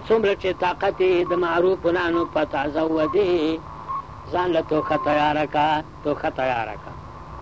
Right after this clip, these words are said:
عن المرء لا تسأل وابصر قرینه. د سړي نه تپوس مه کوه، وګوره ملګری د ده. ګوره طالب مولانا،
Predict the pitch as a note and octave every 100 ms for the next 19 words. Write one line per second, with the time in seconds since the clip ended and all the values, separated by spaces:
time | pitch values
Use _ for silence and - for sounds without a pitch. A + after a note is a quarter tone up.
0 | - - - - - - - - - -
1 | - - - - G#3+ A3+ A#3 G3+ G#3 F3+
2 | G3+ F#3 F#3 F#3 - G#3 G#3+ G3 F#3+ F3
3 | E3+ - - E3 E3 F#3 F#3+ F#3 F3+ F#3
4 | E3+ D#3+ D3+ D3+ C#3 D3+ D#3 D#3 D#3 -
5 | - - - - - - - - - A#4+
6 | A#4 G3+ F#3+ F#3+ F#3+ F3+ G3+ F3 E3+ E3
7 | E3+ E3+ - - - - - - - F#3+
8 | F#3+ F#3+ F#3 F3 F3 F#3+ F3 E3+ D#3 D3+
9 | D#3 D3+ D3+ D3+ D3+ - - - - -
10 | - F3 B3 - A#3+ B3 A3 F#3 E3+ E3